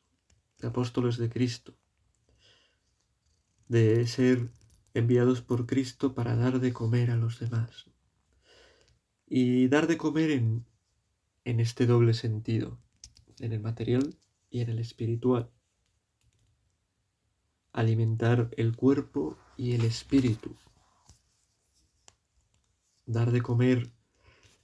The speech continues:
a los que tienen hambre en su cuerpo, a los que viven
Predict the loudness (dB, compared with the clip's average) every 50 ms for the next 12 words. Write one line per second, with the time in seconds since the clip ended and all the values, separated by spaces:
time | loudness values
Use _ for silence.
0 | _ _ -2 0 0 0 0 0 -2 2 2 4 4 4 2 2 2 2 2 0
1 | 0 -2 -4 2 4 4 4 4 2 -4 -6 -8 -8 -8 -12 _ _ _ _ _
2 | _ _ -18 -16 -16 -16 -16 -12 -6 -4 -2 0 0 2 2 2 0 0 -2 -6